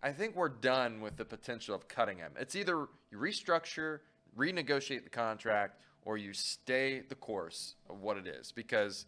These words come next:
the dude's been a leader on this team. There's not really a good enough running back out there that makes sense. I mean, do you really want, really ask me, do you really want Ezekiel Elliott or do you want Joe Mixon?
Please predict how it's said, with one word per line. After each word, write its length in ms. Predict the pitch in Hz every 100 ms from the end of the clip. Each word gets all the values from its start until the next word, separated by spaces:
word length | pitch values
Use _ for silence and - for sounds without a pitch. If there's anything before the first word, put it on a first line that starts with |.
| - _ -
the 100 | 95
dude's 320 | 110 160 151
been 120 | 180
a 40 | 185
leader 320 | 147 139 135
on 160 | 135 131
this 160 | 127
team. 480 | - 131 127 127 127 _ - - -
There's 160 | 85 104
not 300 | 143 165 147
really 240 | 156 151
a 40 | 143
good 320 | 147 143 131 -
enough 220 | 131 127 -
running 300 | 110 156 131
back 280 | 98 98 98
out 180 | 98 -
there 140 | 101
that 180 | 92 76
makes 320 | 110 135 -
sense. 680 | - - 131 92 98 - - - -
I 40 | 107
mean, 120 | 110
do 60 | 101
you 80 | 104
really 240 | 131 127
want, 360 | 113 120 120 - _ _ _ _ _ _ _ _ _ _ -
really 240 | 113 107
ask 240 | 101 101 107
me, 100 | 98
do 60 |
you 80 | 95
really 200 | 117 113
want 200 | 107 107
Ezekiel 360 | 95 101 98 98
Elliott 280 | 98 95 - -
or 220 | 98 95 92
do 100 | 95
you 160 | 95
want 300 | 92 92 90 - _ _ _ _ _ -
Joe 160 | 104 85
Mixon? 300 | 85 -